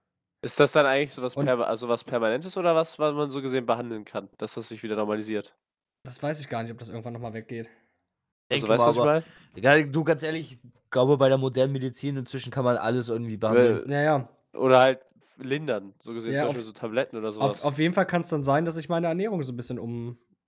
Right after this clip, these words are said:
Speaker 2: umhauen muss.
Speaker 1: Na, nur noch Bier.
Speaker 2: Und <laughs> ja,
Speaker 1: Das ist sehr
Speaker 2: äh,
Speaker 1: verträglich für den Magen.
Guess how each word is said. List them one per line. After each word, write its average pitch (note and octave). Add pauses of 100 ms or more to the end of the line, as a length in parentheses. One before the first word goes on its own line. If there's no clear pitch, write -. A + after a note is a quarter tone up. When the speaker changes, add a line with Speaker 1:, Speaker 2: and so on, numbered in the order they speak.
Speaker 2:
umhauen A#2
muss. B2 (460)
Speaker 1:
Na, A2
nur C3
noch C3+
Bier. G#2 (180)
Speaker 2:
Und D3
<laughs> -
ja, E3
Speaker 1:
Das B2+
ist B2
sehr D3+
Speaker 2:
äh, -
Speaker 1:
verträglich C#3
für A#2+
den A2+
Magen. G#2+